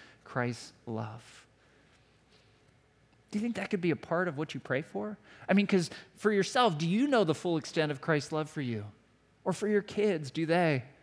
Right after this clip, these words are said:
Do your neighbors know it? Do the people in your Bible study, does the person who's sitting in the chair in front of you?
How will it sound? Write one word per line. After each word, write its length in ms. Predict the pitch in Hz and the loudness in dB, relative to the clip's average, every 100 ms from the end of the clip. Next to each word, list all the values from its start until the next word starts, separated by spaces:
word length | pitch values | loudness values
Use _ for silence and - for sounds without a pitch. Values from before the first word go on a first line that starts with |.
| _ _ - | _ _ 4
Do 80 | 190 | 6
your 100 | 170 | 8
neighbors 480 | 180 214 202 160 | 8 8 6 4
know 200 | 151 147 | 4 4
it? 100 | 147 | 4
Do 120 | 139 170 | 6 4
the 140 | 170 - - | 4 0 -2
people 280 | 226 226 220 | 0 2 2
in 60 | |
your 80 | 180 | 4
Bible 260 | 151 170 190 | 4 4 4
study, 320 | - 143 143 - - | 2 2 2 -2 -6
does 140 | 156 | -2
the 80 | 151 | -2
person 480 | - 220 214 220 202 | 2 2 2 0 0
who's 240 | 160 151 | 0 -4
sitting 460 | - 196 196 202 185 | -2 0 2 0 0
in 100 | 147 | -2
the 80 | |
chair 560 | 135 - 185 185 185 180 - | -2 -2 0 2 0 -2 -6
in 100 | 135 | -8
front 240 | - 156 | -2 -2
of 140 | 143 113 | -2 -6
you? 160 | 104 | -10